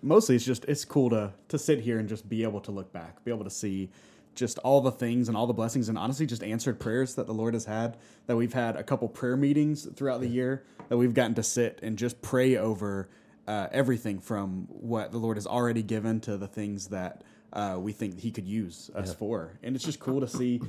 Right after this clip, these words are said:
Speaker 1: him answer so many of those prayers and be here today and look back at those lists and be like, "Yep, you know, Lord answered that one and this
Speaker 2: Yep.
Speaker 1: one too." Um, and the only other thing would be that we were able to start a student ministry too.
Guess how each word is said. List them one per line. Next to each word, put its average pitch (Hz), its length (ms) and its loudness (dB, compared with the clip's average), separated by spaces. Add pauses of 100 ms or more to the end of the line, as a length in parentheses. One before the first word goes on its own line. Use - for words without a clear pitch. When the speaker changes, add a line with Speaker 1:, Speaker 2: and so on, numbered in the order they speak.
(140)
Speaker 1:
him 123 140 -2
answer 113 440 -4
so - 220 0
many 120 280 2
of 113 80 -2
those 104 160 -4
prayers 104 420 -8
and 104 140 -10
be 113 100 -2
here 107 140 -4
today 98 400 -6
and 87 180 -10 (260)
look 123 200 2
back 113 240 0
at 110 60 0
those 104 160 -2
lists 110 280 -2
and 107 80 -4
be 104 60 -4
like, 95 160 -6
"Yep, 127 260 -2
you 127 120 -2
know, 113 100 0
Lord 117 240 6
answered 123 260 4
that 123 200 4
one 131 240 2
and 110 100 0
this 101 120 2
Speaker 2:
Yep. 98 100 2
Speaker 1:
one 123 120 0
too." 123 360 -2 (320)
Um, 107 280 -2
and 135 80 0
the 147 60 6
only 143 300 6
other 127 180 2
thing 113 240 -2
would 104 140 -4
be 110 100 0
that 101 160 -2
we 107 160 -2
were 98 180 -4
able 113 120 -2
to 104 80 -6
start 113 180 -2
a 98 60 -8
student 123 260 -4
ministry 95 320 -8
too. 90 300 -8